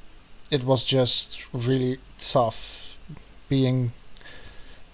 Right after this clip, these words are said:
um, preparing for every match, um, being sick as well,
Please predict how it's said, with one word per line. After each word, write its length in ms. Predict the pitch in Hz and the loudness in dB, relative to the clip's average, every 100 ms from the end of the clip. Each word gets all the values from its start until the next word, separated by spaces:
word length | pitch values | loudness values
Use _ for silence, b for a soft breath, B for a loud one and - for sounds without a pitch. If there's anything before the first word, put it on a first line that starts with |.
| - - - - - - - - - - b b b b - | -18 -16 -14 -14 -14 -14 -14 -16 -18 -18 b b b b -6
um, 480 | 143 131 127 127 127 - - - - - | 2 4 4 4 0 -6 -16 -16 -16 2
preparing 420 | 147 170 185 185 | 6 10 10 8
for 160 | - 147 | 6 6
every 360 | 147 135 147 | 6 6 4
match, 540 | 143 139 135 135 - - | 4 2 2 2 0 0
um, 480 | 127 120 120 120 120 - - - - - - - - - - - - - - - - - - - - B B B - | 0 0 0 -2 -8 -12 -18 -20 -20 -20 -20 -20 -20 -20 -20 -20 -20 -20 -18 -18 -18 -18 -18 -20 -18 B B B 2
being 180 | 139 123 | 4 6
sick 380 | - 165 170 - | 8 8 8 6
as 180 | 123 | 2
well, 440 | 131 151 156 156 | 8 8 10 6